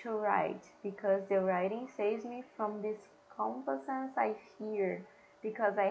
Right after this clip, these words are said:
have no choice. Because I must keep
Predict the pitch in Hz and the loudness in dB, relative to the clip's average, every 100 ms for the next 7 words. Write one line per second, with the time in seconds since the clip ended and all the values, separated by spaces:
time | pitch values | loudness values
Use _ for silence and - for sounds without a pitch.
0 | 214 190 196 185 196 - - 196 202 208 | 4 2 2 -2 -2 -6 0 4 4 2
1 | 233 254 - - - - - - - 208 | -4 -8 -16 -20 -20 -20 -10 -8 2 4
2 | 202 214 214 214 294 - - 240 | 6 4 4 2 2 -2 -8 -8